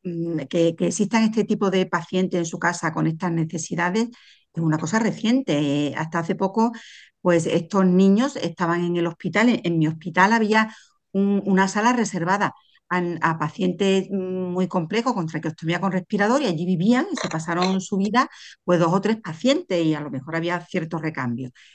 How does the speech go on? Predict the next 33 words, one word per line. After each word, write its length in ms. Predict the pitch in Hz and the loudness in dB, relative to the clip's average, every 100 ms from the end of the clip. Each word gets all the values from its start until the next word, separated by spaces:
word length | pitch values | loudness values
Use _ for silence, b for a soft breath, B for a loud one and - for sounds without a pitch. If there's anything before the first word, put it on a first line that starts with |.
| _ _ | _ _
Esto 140 | - | -2
es 220 | 262 269 - | 0 -2 -10
absolutamente 680 | 170 185 180 185 165 156 151 | -8 -6 -4 -2 -2 -2 -2
nuevo 360 | 151 139 135 | -4 -4 -6
para, 360 | 135 151 147 - | -4 -4 -4 -8
mm, 260 | 170 156 151 b b b | -12 -12 -14 b b b
para 120 | - 160 | -4 -2
el 40 | |
sistema 260 | 160 208 220 | -2 -2 -2
sanitario 360 | 226 196 202 233 | -2 -2 -2 -2
y 20 | |
para 160 | 202 | -2
la 80 | 156 | -4
sociedad, 420 | 160 156 151 147 - | -6 -8 -8 -8 -10
y 100 | - | -10
tenemos 380 | 185 175 202 247 | -6 -2 -2 -4
que 100 | 196 | -6
darle 220 | 139 151 | -6 -6
respuesta. 560 | 165 160 - - _ 160 _ _ _ b b b _ _ - | -8 -6 -6 -6 _ -20 _ _ _ b b b _ _ -8
Y, 400 | 165 160 170 165 | -8 -4 -6 -2
pero 140 | 185 151 | -2 -2
respuesta 480 | 160 185 185 269 - | -2 -2 0 0 0
a 80 | |
todos 200 | 208 202 | -2 0
los 100 | 196 | 0
niveles, 380 | 196 208 233 - - | 0 0 0 -2 -4
y 140 | 160 | -2
a 80 | 151 | 0
mí 100 | 165 | 0
me 120 | 185 | -2
gustaría 440 | 247 269 233 202 190 | -4 -4 -2 0 0
no 100 | 175 | -2
depender 520 | 165 170 165 165 | -2 -2 0 -2